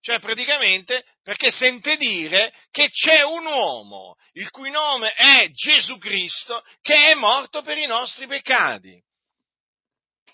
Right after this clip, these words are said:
E quindi che cosa, che cosa accade? Accade che si infuria. Perché?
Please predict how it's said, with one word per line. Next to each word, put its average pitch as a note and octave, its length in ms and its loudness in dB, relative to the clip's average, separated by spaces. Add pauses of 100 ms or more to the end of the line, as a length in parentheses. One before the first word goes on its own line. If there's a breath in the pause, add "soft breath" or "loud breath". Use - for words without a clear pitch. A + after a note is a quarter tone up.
(160)
E G#3 180 0
quindi A#3 380 -10
che F#3+ 160 -4
cosa, A3+ 580 -4
che E3+ 180 -12
cosa A3 280 -6
accade? E3+ 720 -2 (1160)
Accade G#3 640 2
che F3+ 440 0
si A3+ 300 -2
infuria. A3 760 -12 (680)
Perché? E3 680 -2